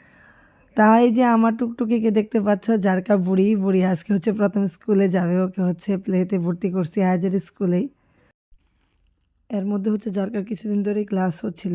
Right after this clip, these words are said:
কিন্তু অনেক বেশি শীতের জন্য দেই নাই। আসলে জারকার এই যে অনেক কম, তবুও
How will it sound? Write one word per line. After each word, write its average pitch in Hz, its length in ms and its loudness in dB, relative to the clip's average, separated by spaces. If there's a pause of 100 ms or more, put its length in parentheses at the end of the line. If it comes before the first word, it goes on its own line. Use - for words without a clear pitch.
কিন্তু 180 220 -4
অনেক 185 220 -2
বেশি 180 220 -6
শীতের 190 340 -6
জন্য 180 280 -2
দেই 175 200 -2
নাই। 180 160 -2
আসলে 180 340 -4
জারকার 190 380 -6 (1600)
এই 220 160 4
যে 208 100 0
অনেক 247 280 2
কম, 220 260 4 (120)
তবুও 214 460 4